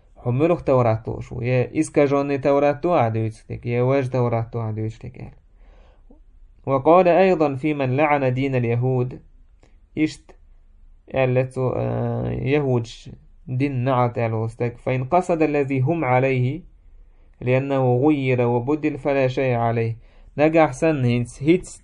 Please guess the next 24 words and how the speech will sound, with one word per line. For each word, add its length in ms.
دانو 500
ريمي 280
جوكتي 380
تحبول 460
دين 200
دا 120
لحظون 420
لوشتك. 480
تو 140
إس 160
خيتين 460
شو 140
تحتاري 560
ديننا. 440
أقطعهم 760
داتون 420
تحبو 420
نجا 260
أحسن 300
تو 380
جوكتي 380
دين 180
نعت 420
ألح. 320